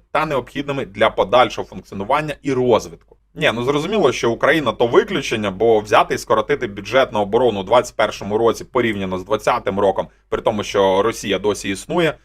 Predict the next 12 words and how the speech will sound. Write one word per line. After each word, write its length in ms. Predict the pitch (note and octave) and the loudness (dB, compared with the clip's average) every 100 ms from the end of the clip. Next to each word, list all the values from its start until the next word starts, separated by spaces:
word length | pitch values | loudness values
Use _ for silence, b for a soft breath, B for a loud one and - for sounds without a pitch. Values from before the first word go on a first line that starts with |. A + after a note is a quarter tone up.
| b b | b b
то 100 | - | 0
було 200 | C3 G#2+ | 0 0
потужно. 420 | - - E2 - _ _ - | -2 -6 -12 -18 _ _ -4
Проте, 320 | - - G2+ | 0 2 2
менше 360 | G#2 D#3 - | 2 0 0
з 80 | G3 | -8
тим, 180 | - - _ _ _ _ _ | -8 -8 _ _ _ _ _
просто 380 | - F3+ E3+ C3 | 6 6 6 0
скоротити 480 | - A#2 C#3+ F#3+ A#2+ | 0 0 2 0 -2
бюджет 340 | - B2+ A#2+ | 0 0 2
не 100 | A#2+ | 2
варіант. 300 | A#2+ F2 | 2 2